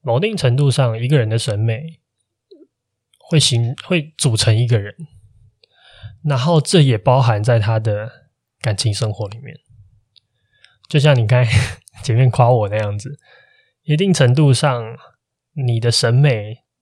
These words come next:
其实是来决定你在爱情里面你期待什么样子的关系，跟你扮演什么样的角色，以及对方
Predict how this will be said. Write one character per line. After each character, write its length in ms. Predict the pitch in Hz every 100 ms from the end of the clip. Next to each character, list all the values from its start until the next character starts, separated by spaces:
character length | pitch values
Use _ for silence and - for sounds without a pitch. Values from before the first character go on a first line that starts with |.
| _ -
其 220 | - 117
实 140 | 127
是 260 | 123 156 135
来 180 | 113 110
决 240 | 120 110
定 400 | 135 131 110 110 _ _ _
你 200 | 139 113
在 140 | 139
爱 200 | 151 147
情 280 | 123 123 113
里 120 | 113
面 300 | 107 120 113
你 120 | 110 104
期 240 | - 107
待 200 | 120 110
什 180 | - 101
么 100 | 104
样 180 | 113 110
子 240 | - 101
的 340 | 101 69 - _ _ _ _
关 260 | - - 113
系， 480 | - 104 101 117 _ _ 123
跟 120 | 110
你 100 | 110
扮 180 | 120 110
演 120 | 101
什 120 | -
么 100 | 101
样 100 | 104
的 40 | 101
角 200 | 110 107
色， 160 | 127
以 40 | 101
及 120 | 101
对 160 | 120
方 200 | 110 107